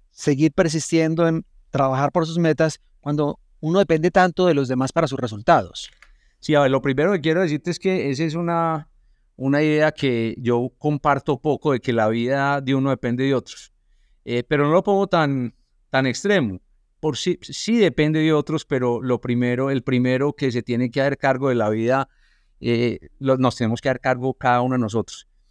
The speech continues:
Speaker 2: Y por supuesto, esas definiciones que hagamos cada uno de nosotros nos permiten establecer, eh, muchas posibilidades, conociendo gente, conversando con gente.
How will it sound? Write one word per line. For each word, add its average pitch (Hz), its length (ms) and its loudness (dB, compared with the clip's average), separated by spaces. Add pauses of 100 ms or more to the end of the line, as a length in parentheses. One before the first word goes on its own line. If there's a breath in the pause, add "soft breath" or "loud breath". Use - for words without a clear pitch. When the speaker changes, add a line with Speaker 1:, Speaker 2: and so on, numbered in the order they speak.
(180)
Speaker 2:
Y 151 100 -2
por 156 180 2
supuesto, 156 680 2
esas 147 240 0
definiciones 143 640 0
que - 80 -2
hagamos 139 640 0 (100)
cada 143 280 4
uno 156 180 0
de 143 60 0
nosotros 131 560 -2 (260)
nos 131 160 -2
permiten 123 460 0
establecer, 117 720 0 (240)
eh, 135 140 -2
muchas 151 320 0
posibilidades, 131 800 0
conociendo 107 680 -2
gente, 113 320 -2
conversando 107 580 -2
con 107 200 -6
gente. 117 560 -2